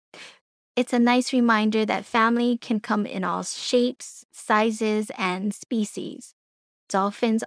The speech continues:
are a wonderful example of living in community peacefully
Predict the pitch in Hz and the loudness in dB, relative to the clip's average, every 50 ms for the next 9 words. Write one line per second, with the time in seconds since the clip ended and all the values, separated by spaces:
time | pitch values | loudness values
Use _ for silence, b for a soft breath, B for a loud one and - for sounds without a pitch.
0 | - _ - 202 196 190 196 196 - - 208 208 220 226 233 262 294 330 370 427 | -4 _ 2 4 4 6 4 2 0 0 -2 0 2 2 4 6 6 6 4 4
1 | 415 - - - 294 269 262 233 - - 220 208 208 208 226 214 - - 202 190 | 0 0 2 2 2 2 2 0 2 2 2 2 2 2 2 0 0 -2 -4 -4
2 | 190 196 202 202 208 202 208 208 208 208 208 220 - - 190 185 185 - - - | -2 0 0 2 2 2 2 2 2 0 0 -2 -4 -4 -4 -4 -4 -4 -6 -6
3 | 190 190 196 202 208 202 202 196 208 202 196 208 208 - _ - - 320 311 311 | -4 -2 0 0 0 0 0 0 -2 -2 -2 -4 -6 -10 _ -8 -2 -2 0 0
4 | - - - - 302 294 294 294 285 285 285 285 | -2 -2 0 2 2 4 2 2 0 -2 -2 -4